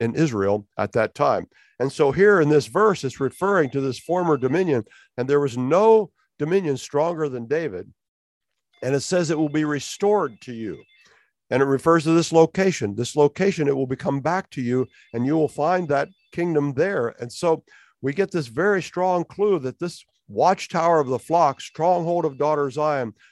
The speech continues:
the former dominion will be restored to you. Kingship will come to daughter Jerusalem. That something is going on in this location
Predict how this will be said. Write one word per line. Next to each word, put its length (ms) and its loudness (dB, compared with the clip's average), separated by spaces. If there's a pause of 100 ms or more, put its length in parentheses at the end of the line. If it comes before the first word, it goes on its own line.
(140)
the 80 -10
former 400 2
dominion 420 2
will 120 -2
be 120 0
restored 460 -2
to 80 -10
you. 220 -6
Kingship 340 -2
will 140 -4
come 220 -4
to 100 -8
daughter 320 2
Jerusalem. 500 -6 (240)
That 160 -4
something 400 4
is 100 4
going 280 6
on 180 6
in 140 0
this 240 -4
location 1120 -2